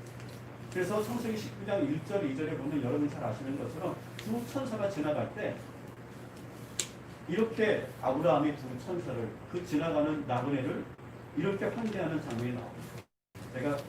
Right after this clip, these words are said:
표지 세번역으로 한번 십구 장 일 절, 이 절을 한번 읽어드리겠습니다. "저녁 때에 두 천사가 소돔에 이르렀다. 롯이 소돔성 어디에 앉아 있다가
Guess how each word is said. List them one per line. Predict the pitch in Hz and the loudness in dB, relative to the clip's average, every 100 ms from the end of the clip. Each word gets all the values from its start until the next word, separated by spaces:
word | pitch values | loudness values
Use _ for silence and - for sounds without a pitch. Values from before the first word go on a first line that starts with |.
| - - - | -10 -10 -6
표지 | 214 190 | -4 0
세번역으로 | 175 151 143 127 143 | 0 4 4 2 0
한번 | 120 120 - - | 0 2 0 -2
십구 | - 151 | -6 -2
장 | 151 | 0
일 | 127 127 | 0 0
절, | 175 143 | 0 0
이 | 127 | 0
절을 | 127 131 | -2 -2
한번 | 117 117 | 0 0
읽어드리겠습니다. | 135 135 117 113 - - - - - - - - - - - - - - | 2 2 0 -2 -4 -8 -8 -10 -10 -10 -10 -10 -6 -4 -4 -8 -10 0
"저녁 | 151 190 208 | 4 6 4
때에 | 190 185 185 | 4 4 2
두 | 165 175 170 | 0 -2 -2
천사가 | - 214 160 156 156 151 | -2 0 2 4 6 4
소돔에 | - - 247 202 180 175 | 2 -2 0 2 4 4
이르렀다. | 123 131 120 104 - - - - - - - - - - - - - - - - | 4 0 0 -2 -4 -6 -8 -12 -12 -12 -12 -12 -12 -10 -8 -8 -10 -12 -12 0
롯이 | 143 175 185 185 | 4 4 4 0
소돔성 | 170 202 196 196 175 175 - | 0 -2 -2 0 2 2 4
어디에 | 123 131 147 156 | 2 4 4 4
앉아 | 113 120 131 117 | 2 0 2 0
있다가 | 101 - 101 107 98 | -2 -4 -4 -2 -2